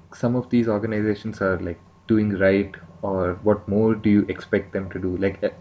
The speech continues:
now this comes from more than, more of a, like, a basketball fan of, of, a fan of the sport in India. Like, what do you think are things that are doing,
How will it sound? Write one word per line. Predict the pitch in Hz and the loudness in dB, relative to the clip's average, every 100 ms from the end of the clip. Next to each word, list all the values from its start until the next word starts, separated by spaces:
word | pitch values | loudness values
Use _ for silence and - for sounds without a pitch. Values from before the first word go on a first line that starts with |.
| 110 101 | -10 0
now | 123 117 117 - - | 4 4 2 -6 -2
this | 123 | -2
comes | - 123 127 | 2 0 0
from | 120 110 | 0 0
more | 104 110 | 0 0
than, | 104 104 | -2 -2
more | 107 107 | -2 -2
of | 98 | -2
a, | 92 | -4
like, | 90 | -4
a | 90 | -6
basketball | 92 92 104 101 98 | -6 -6 -4 0 0
fan | 95 - 92 90 90 - - - | -2 -4 -4 -4 -8 -14 -20 -12
of, | - - - - | -8 -8 -12 -14
of, | - 98 | -10 -10
a | - | -2
fan | 120 113 | 2 4
of | 101 | 2
the | |
sport | 92 104 101 | 0 0 0
in | 92 | -2
India. | 90 87 | -8 -8
Like, | 92 92 - - - - | -8 -8 -10 -14 -20 -6
what | - 113 | 0 4
do | 123 | 4
you | 113 117 113 110 - - - - - - - | 6 6 4 0 -12 -20 -20 -20 -20 -8 0
think | 107 101 - - | 0 0 -4 -4
are | 95 90 90 85 - - - | -2 -2 -4 -6 -14 -20 -10
things | - 107 | -4 -2
that | 107 95 | 0 0
are | |
doing, | 90 101 104 104 | 2 2 2 0